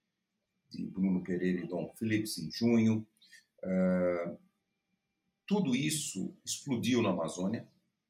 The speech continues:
não é só na brasileira, o crime organizado é em toda a Amazônia, até mesmo ligações com o narcotráfico.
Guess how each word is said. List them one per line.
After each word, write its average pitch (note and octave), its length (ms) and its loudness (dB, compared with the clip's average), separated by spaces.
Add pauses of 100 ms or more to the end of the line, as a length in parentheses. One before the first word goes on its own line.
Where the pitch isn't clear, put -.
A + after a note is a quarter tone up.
(260)
não F2+ 160 -4
é F#2 60 -2
só G#2+ 180 -4
na - 80 -2
brasileira, F2 560 -4
o A2+ 100 -10
crime F#2 240 -2
organizado F2 720 -2 (400)
é F2+ 340 0 (500)
em G2+ 180 -4
toda A2+ 240 6
a F#2 40 4
Amazônia, G#2 640 -2 (120)
até - 280 -2
mesmo F2+ 400 -2
ligações F2+ 520 -6
com - 100 -12
o F#2 40 -2
narcotráfico. - 920 -6